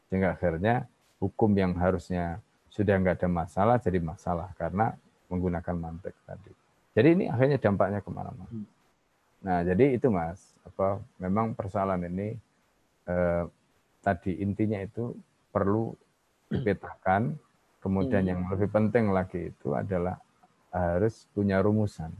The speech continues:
Speaker 2: Oke.
Speaker 1: Dan, dan se-,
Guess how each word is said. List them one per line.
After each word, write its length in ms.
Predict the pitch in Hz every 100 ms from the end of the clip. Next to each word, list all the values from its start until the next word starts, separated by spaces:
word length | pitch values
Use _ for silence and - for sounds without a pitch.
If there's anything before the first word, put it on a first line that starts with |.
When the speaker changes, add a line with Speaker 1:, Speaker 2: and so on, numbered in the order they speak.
| - _ _ _ _ _ _ _ -
Speaker 2:
Oke. 160 | 95
Speaker 1:
Dan, 320 | 92 90 87 87 - - 120
dan 240 | - 87 87 85 85
se-, 240 | - -